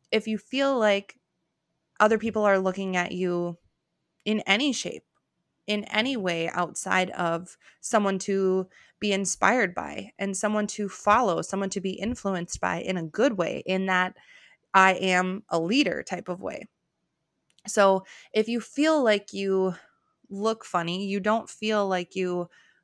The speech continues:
are meant to be in the place that you're in, Ryan gives some really good advice of how you can overcome that. But ultimately, it comes down to saying, "I am here. I'm here for a reason. I don't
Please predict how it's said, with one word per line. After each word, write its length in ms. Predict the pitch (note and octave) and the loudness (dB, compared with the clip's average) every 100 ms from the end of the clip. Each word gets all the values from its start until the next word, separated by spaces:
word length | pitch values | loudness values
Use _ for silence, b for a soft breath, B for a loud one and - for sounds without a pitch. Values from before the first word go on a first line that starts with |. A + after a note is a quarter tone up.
| b _ - | b _ -6
are 100 | G3 | -2
meant 340 | F#3+ G#3 A3+ | 0 0 -2
to 100 | - | -6
be 200 | F3+ F#3 | -4 -2
in 220 | F3+ F#3 | 0 -2
the 80 | F3+ | -4
place 300 | E3 E3+ E3 | -4 -4 -4
that 140 | - E3+ | -4 -6
you're 140 | E3+ | -4
in, 380 | D#3+ D#3 E3 G#3 b b b b b b b | -4 -4 -6 -8 b b b b b b b
Ryan 300 | - A3 A#3 | 2 4 6
gives 220 | A3+ G#3 - | 4 2 2
some 180 | G#3 | 0
really 220 | G3 F#3+ F#3+ | 2 2 2
good 200 | F#3 F3+ | 2 2
advice 460 | E3+ F3 E3+ E3+ - | 4 4 2 0 0
of 300 | F3 E3 D#3+ - | 2 2 0 -8
how 180 | - F#3 | 0 2
you 180 | F3+ | 2
can 160 | E3 F3 | -2 -6
overcome 520 | F3+ E3 - - G3 | -6 -6 -4 -2 -2
that. 280 | E3 D#3+ - | 0 -2 -2
But 180 | F#3+ - | -2 0
ultimately, 560 | G#3 C#4+ C#4+ A#3 G3+ F#3 | 0 0 0 0 0 -2
it 100 | F3 | -2
comes 260 | G3 F#3+ | -4 -4
down 280 | E3 E3+ G3+ | -2 0 0
to 100 | F#3 | -2
saying, 500 | - F#3 F#3 F3+ F3 b b b b b b _ - | -2 0 0 0 -6 b b b b b b _ 2
"I 140 | G3+ | 4
am 240 | A3 C4+ B3+ | 4 2 -2
here. 480 | F#3+ E3+ G3 A3+ _ _ | -2 -2 -2 -6 _ _
I'm 380 | - F3+ F#3 F#3+ - | -2 0 0 -6 -10
here 300 | - G#3+ G#3 | -6 0 0
for 320 | - B3 B3+ | 2 0 2
a 40 | B3 | 0
reason. 540 | G3 E3+ E3+ E3+ A3 - _ _ _ _ _ _ - | 0 -4 -4 -4 -6 -10 _ _ _ _ _ _ 0
I 160 | G3 | 2
don't 400 | G#3 G#3 A3+ B3 | 2 2 2 0